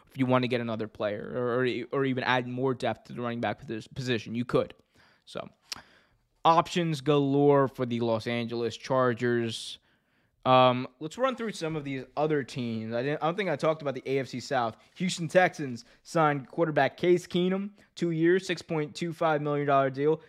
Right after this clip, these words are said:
Big time signing for them was Robert Woods. Robert Woods, former Bill, former, um, Los Angeles Ram,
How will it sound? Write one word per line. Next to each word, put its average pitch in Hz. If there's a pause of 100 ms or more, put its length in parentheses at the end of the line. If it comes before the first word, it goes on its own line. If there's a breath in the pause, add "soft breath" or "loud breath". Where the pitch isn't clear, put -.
(160 loud breath)
Big 214
time 190
signing 147
for 147
them 151
was 139
Robert 165
Woods. 160 (520)
Robert 156
Woods, 190
former 156
Bill, 165
former, 143 (1080)
um, 127
Los 135
Angeles 143 (100)
Ram, 143